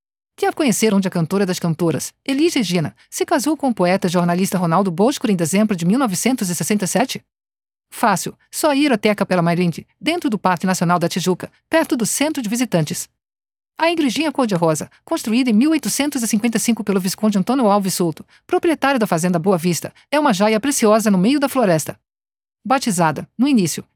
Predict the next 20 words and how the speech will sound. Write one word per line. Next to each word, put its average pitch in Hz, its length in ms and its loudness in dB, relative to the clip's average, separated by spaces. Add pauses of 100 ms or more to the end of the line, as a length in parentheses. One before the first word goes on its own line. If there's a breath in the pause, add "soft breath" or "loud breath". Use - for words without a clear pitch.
em 294 100 -2
homenagem 214 460 2
a 185 60 2
Nossa 175 240 0
Senhora 190 340 2
de 170 80 -6
Belém, 165 260 2 (220 soft breath)
passou 320 320 0
a 294 40 0
se 262 100 -2
chamar 180 320 0
Capela 180 280 0
Mairente 180 360 2
em 196 40 4
mil 247 140 4
oitocentos 285 540 -2
e - 20 2
noventa 214 300 2
e - 20 -2
seis, - 320 -2